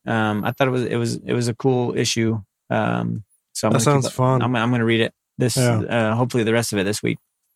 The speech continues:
Speaker 2: Right on.
Speaker 1: And then I don't know if you want me to talk about this one or not, 'cause you didn't get a chance to read it, but I did read Enfield Gang Massacre issue number four.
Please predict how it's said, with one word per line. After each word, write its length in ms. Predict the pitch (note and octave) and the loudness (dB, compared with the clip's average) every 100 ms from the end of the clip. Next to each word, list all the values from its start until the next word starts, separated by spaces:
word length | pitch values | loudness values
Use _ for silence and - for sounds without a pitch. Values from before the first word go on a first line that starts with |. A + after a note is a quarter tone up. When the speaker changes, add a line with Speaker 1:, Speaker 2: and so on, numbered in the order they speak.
| _ _ _ - | _ _ _ -2
Speaker 2:
Right 160 | C3 | 0
on. 240 | A2 G#2+ A2 - - - - - | 2 0 -2 -6 -10 -12 -8 0
Speaker 1:
And 240 | C3+ C3 | 2 4
then 240 | C3 C3 C3 | 2 2 2
I 120 | F3 | 0
don't 100 | C4 | 2
know 100 | B3+ | 2
if 60 | G#3 | 2
you 60 | |
want 140 | A3+ G#3+ | 2 2
me 60 | |
to 80 | G3 | 0
talk 180 | F#3+ F3+ | 0 0
about 160 | E3+ D#3 | 0 0
this 180 | D#3+ | 0
one 80 | D#3+ | 2
or 60 | D3+ | 2
not, 180 | D3+ C3 | 2 0
'cause 80 | |
you 100 | C#3+ | 0
didn't 180 | D3+ D3 | 0 0
get 100 | C#3+ | 0
a 40 | B2+ | 0
chance 260 | C#3+ B2+ | -2 -2
to 60 | C#3 | -2
read 120 | C3 | 0
it, 160 | C3+ C3 | 0 0
but 100 | B2 | 0
I 120 | B2 | 0
did 260 | B2 C#3 C#3 | 2 0 2
read 340 | C3+ C3 A#2+ | 0 0 -2
Enfield 460 | A#2+ B2+ C3 A#2+ A#2 | -4 -4 -2 -2 -2
Gang 220 | A#2+ A#2+ | -2 0
Massacre 520 | A#2 A2+ - B2 A2+ | -2 -2 -2 -2 0
issue 320 | B2+ B2 - A2+ | 0 0 0 0
number 280 | A2 G2 | 0 0
four. 540 | F#2 A#2+ A2+ A2+ A2 | -4 -2 0 2 0